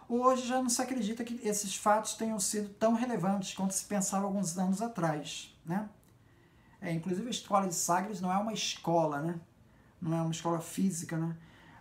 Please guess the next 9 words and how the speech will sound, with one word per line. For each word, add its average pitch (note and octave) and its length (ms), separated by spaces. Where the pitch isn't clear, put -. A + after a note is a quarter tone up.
Para A#3 200
começar, A3+ 880
Portugal A3 460
se A3+ 140
afirmava F#3+ 520
no G3+ 120
conjunto G3+ 520
da G#3 100
Europa F#3 580